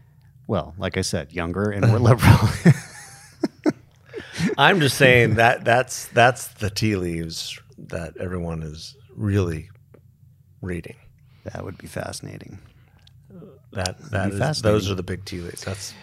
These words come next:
Speaker 2: what,
Speaker 1: Well,
Speaker 2: that's,
Speaker 1: and
Speaker 2: my
Speaker 1: I'll
Speaker 2: understanding is that's, that's what he wants. He wants to be
Speaker 1: He wants to be Supreme Court
Speaker 2: he
Speaker 1: justice.
Speaker 2: wants to be Supreme Court justice.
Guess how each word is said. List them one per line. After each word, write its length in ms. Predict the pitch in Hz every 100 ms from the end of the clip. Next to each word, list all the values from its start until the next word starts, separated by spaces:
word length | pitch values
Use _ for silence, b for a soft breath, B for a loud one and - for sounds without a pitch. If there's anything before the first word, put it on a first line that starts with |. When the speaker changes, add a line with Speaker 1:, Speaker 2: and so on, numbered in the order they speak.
| -
Speaker 2:
what, 220 | 98 101 - - _
Speaker 1:
Well, 320 | - 127 127
Speaker 2:
that's, 100 | 139
Speaker 1:
and 80 | 127
Speaker 2:
my 80 | 120
Speaker 1:
I'll 40 | 151
Speaker 2:
understanding 300 | 120 117 104
is 80 |
that's, 400 | 98 104 - - - - -
that's 260 | - 92 -
what 140 | 87
he 140 | - 82
wants. 280 | 80 - -
He 80 |
wants 220 | 107 107 -
to 80 |
be 180 | 90 87 78 -
Speaker 1:
He 140 | - 123
wants 180 | 165 -
to 40 |
be 60 | 180
Supreme 280 | - 175
Court 200 | 156 165
Speaker 2:
he 80 | -
Speaker 1:
justice. 140 | 95 107
Speaker 2:
wants 160 | 104
to 60 | 87
be 120 | 104
Supreme 300 | 98 - 98
Court 180 | 95 90
justice. 440 | - 104 - -